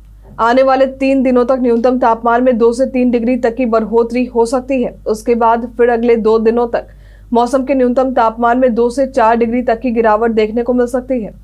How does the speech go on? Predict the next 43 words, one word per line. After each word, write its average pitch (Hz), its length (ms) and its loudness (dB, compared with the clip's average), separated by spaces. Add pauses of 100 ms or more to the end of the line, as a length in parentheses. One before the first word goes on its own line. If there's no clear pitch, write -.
(120)
हालांकि 214 380 -2
आने 220 240 2
वाले 226 220 0
पाँच 226 300 -2
दिनों 240 280 -2
में 226 160 -6 (440)
अधिकतम 247 400 0
तापमान 240 400 0
में 254 120 0
कुछ 262 220 -2
खास 233 340 0
बदलाव 226 320 0
देखने 220 320 0
को 254 100 0
नहीं 233 240 -2
मिलने 247 240 0
वाले 247 260 2
हैं। 202 240 -8 (500)
बिहार 233 400 2
के 294 120 -2
मौसम 269 300 0
के 277 100 0
बाद 262 220 2
आइए 233 280 2
अब 262 120 2
एक 247 240 0
नज़र 254 240 2
देश 240 260 0
के 269 120 -2
मौसम 233 340 0
पर 240 140 0
भी 254 120 0
डालते 240 340 2
हैं। 226 320 -8 (140)
तो 233 60 4
यहाँ 226 380 0
पश्चिमी 233 380 -2
हिमालय 220 460 0
पर 233 180 -2
हल्की 202 340 -4
से 240 140 -4
मध्यम 220 340 0
बारिश 220 440 0